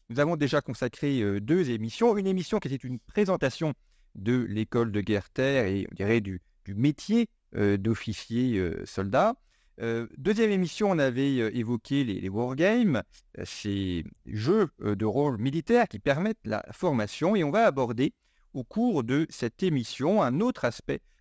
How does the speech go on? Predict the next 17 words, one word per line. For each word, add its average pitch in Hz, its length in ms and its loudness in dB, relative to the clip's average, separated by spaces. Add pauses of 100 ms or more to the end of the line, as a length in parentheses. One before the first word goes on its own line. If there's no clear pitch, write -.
(120)
de 120 220 0
l'école 127 420 -2
de 113 120 -4
guerre 107 260 -2
Terre 147 320 -2
qui - 160 -6
est - 160 -4
important, 180 480 -2 (300)
à 113 40 -16
savoir 165 360 2
la 131 100 2
présence 190 580 0
d'officiers 131 880 -2
alliés 147 440 2 (320)
au 117 100 -6
sein 160 400 0
de 123 320 -2